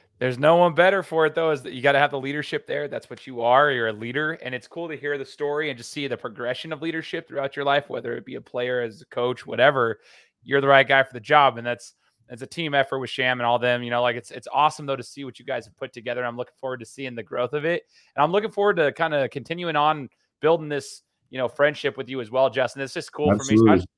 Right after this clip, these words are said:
Speaker 1: I, I just wanna say thank you for joining the show today, being willing to share your story. Um,
Speaker 2: Yes.
Speaker 1: I'm, I'm looking forward to getting this out to the, to the rest of the listeners, but just thanks for joining me, man, and being willing to do this. And I, like, yeah,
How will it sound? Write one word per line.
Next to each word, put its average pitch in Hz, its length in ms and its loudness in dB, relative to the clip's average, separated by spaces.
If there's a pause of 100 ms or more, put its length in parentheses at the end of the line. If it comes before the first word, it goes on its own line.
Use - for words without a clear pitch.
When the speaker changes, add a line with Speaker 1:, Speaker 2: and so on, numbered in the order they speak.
(480)
Speaker 1:
I, 131 220 2
I 185 40 6
just 180 120 -10
wanna 170 120 -2
say 139 140 -4
thank 156 320 -2
you 120 120 -10
for 131 120 -6
joining 151 300 -2
the 135 80 -6
show 139 260 -2
today, 147 260 -2
being 135 200 -8
willing 139 220 -2
to 127 60 -10
share 143 200 -2
your 135 140 -2
story. 143 540 -2 (240)
Um, 123 240 -2
Speaker 2:
Yes. 127 160 0
Speaker 1:
I'm, 127 140 -8
I'm 135 60 -6
looking 139 180 -4
forward 139 200 -2
to 113 60 -14
getting 135 160 -4
this 127 140 -6
out 127 180 0
to 131 80 -18
the, 113 280 -4
to 110 60 -20
the 113 80 -14
rest 131 180 -6
of - 40 -20
the 123 60 -12
listeners, 123 480 -6
but 120 200 -4 (280)
just - 140 -12
thanks 247 200 -2
for 269 100 -4
joining 175 320 -2
me, 131 80 -10
man, 120 240 0
and 143 140 -8
being 156 220 -6
willing 175 220 -4
to 185 60 -8
do 147 180 -10
this. 131 280 -8
And 127 120 -8
I, 123 340 -6
like, 120 140 -4 (100)
yeah, 104 180 -6